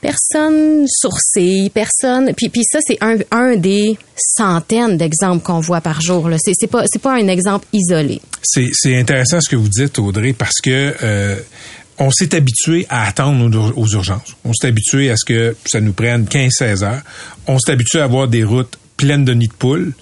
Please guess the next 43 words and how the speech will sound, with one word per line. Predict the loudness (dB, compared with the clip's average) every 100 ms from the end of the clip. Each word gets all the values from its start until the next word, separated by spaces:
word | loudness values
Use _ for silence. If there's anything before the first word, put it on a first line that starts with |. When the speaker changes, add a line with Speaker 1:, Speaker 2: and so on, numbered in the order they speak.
| -14 -12 -10 -12 -6
Speaker 2:
On | -2 0
s'est | 2 0 0
habitué | 0 0 2 2 2
à | 0
ce | 0
que | 0
l'école | 2 0 0 0 2 2 0
soit, | 0 0 0 0 0 -2 -4
dans | -2 0
certains | 0 -2 0 0
quartiers, | 0 -2 -2 0 0
selon | 0 0
le | 0
code | 0 -2
postal, | 0 -2 -2 -2 -4 -8 -20 -20 -20 -20 _ _ -4
tellement | 0 2 2 4
dysfonctionnel | 2 2 0 0 2 0 0 0 0
que, | 0 0
ben, | 0 -2
écoute, | -4 -6 -2
envoie-le | 0 2 2 2
au | 0
privé, | 0 0 0
ton | 0 0
enfant. | 2 0 -2 -6 -10 -20 -20 -20 -6 -2
Là, | 0
ce |
que | 2
vous | 2
dites, | 2 0
c'est | 0
qu'on | 0 0
va |
probablement | 0 0 2 2
s'habituer | 0 0 0 0 0 2 2
aussi | 2 0 0
à | 0
ce | 0
que | 0 0
beaucoup | 0 0 2
de | 2
nos | 2
concitoyens | 2 0 0 0 0 2 2 0